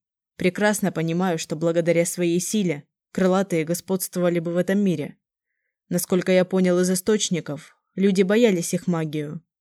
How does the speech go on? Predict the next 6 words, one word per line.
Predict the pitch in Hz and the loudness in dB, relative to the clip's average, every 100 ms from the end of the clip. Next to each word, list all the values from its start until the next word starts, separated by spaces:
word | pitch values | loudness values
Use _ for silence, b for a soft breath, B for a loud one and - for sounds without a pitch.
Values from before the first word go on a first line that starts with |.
| _ | _
а, | - | -4
как | 180 175 | 0 2
известно, | 180 170 190 190 170 143 - | 2 2 0 0 -4 -6 -10
страх | - - 190 - | -12 -2 -2 0
порождает | 165 165 160 170 185 | -2 -2 2 2 4
ненависть. | 220 165 147 143 - - | 2 2 -2 -8 -12 -18